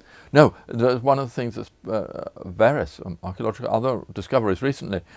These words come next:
uh, made it clear is, is that the, uh, the Indian Ocean commerce is,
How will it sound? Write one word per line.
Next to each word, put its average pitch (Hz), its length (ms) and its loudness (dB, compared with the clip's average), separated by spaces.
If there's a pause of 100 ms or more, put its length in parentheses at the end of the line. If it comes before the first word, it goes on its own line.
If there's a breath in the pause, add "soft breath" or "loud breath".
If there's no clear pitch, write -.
(220 loud breath)
uh, 98 320 2
made 104 220 -4
it - 120 -8
clear 110 360 -4
is, 90 200 -8
is 90 380 -8
that 95 280 -4 (140)
the, 90 340 -2 (440 soft breath)
uh, 85 220 -4 (340)
the 95 180 -2
Indian 110 320 2
Ocean 107 420 0
commerce 73 680 -8 (320)
is, 98 220 -2